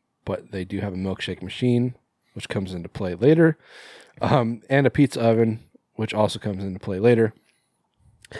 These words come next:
Anyway, so yeah, this, the gang of assholes, <laughs> three guys break in, um, and what are their names? Uh, it's, like, Leroy, Frank, and Rico.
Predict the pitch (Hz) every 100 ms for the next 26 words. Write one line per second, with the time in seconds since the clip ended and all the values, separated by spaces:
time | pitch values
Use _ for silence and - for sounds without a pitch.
0 | - - 165 127 - 143 143 117 113 -
1 | 127 120 107 123 139 131 117 127 - 104
2 | - - - - - - _ - - -
3 | - 233 196 180 156 120 117 120 120 -
4 | 135 107 117 _ - _ _ 107 101 95
5 | 92 92 - _ _ _ - 107 98 95
6 | 92 - _ _ _ - 110 92 87 85
7 | 85 - 90 87 87 87 - - 95 117
8 | 160 156 156 151 151 143 _ - - 131
9 | 131 135 - _ _ _ - 101 107 139
10 | - 98 87